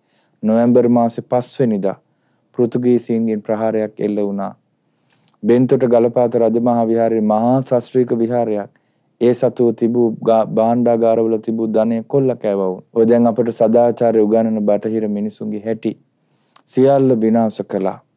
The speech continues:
පුරාවස්තු බොහොමයක් නැසුවා. නමුත් පුදුම කියන්නේ මහා කස්සප දළදා වහන්සේ වැඩ සිටින ඒ කුඩා ස්තූප රාජයන් වහන්සේට හානියක් කරන්නට උන්ට බැරි වුණා.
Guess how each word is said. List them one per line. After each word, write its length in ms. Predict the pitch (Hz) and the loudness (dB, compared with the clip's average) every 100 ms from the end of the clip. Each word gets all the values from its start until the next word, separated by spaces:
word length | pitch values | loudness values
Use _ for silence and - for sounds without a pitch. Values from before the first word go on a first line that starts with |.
| _ _ _ _ _ _ _ _ - - _ | _ _ _ _ _ _ _ _ -20 -20 _
පුරාවස්තු 640 | 123 123 127 127 120 - | 0 2 2 0 0 0
බොහොමයක් 540 | 113 117 120 117 110 - | 2 2 2 0 -2 -4
නැසුවා. 460 | 107 - 107 98 - _ _ _ _ _ _ - | -6 -2 -2 -4 -8 _ _ _ _ _ _ -2
නමුත් 380 | 110 117 131 - _ | 0 2 0 -4 _
පුදුම 340 | - 131 170 143 | -4 2 4 2
කියන්නේ 520 | - 104 101 95 98 _ _ _ - | 2 -2 -2 -6 -10 _ _ _ -2
මහා 340 | 107 107 117 | 0 2 0
කස්සප 360 | 117 113 - 107 | -2 -6 -6 -8
දළදා 440 | 107 104 104 110 104 | -4 -2 0 0 -2
වහන්සේ 280 | 104 104 104 | -4 -6 -4
වැඩ 180 | 101 | -2
සිටින 360 | 107 110 104 95 - _ _ _ - | -4 -6 -8 -8 -12 _ _ _ -2
ඒ 140 | 120 | -2
කුඩා 400 | 117 131 135 131 | 2 2 4 2
ස්තූප 420 | 123 - 143 131 123 | 0 -2 -2 -2 0
රාජයන් 440 | 110 104 101 101 | -2 0 -2 -4
වහන්සේට 540 | 98 101 110 - 98 98 95 _ _ _ - | -8 -12 -12 -8 -8 -8 -14 _ _ _ -8
හානියක් 520 | 104 117 120 117 113 | -2 0 2 0 -2
කරන්නට 340 | - 107 104 107 | -6 -6 -6 -8
උන්ට 220 | 107 101 | -10 -8
බැරි 260 | 104 101 113 | -4 -2 -2
වුණා. 280 | 101 95 | -4 -8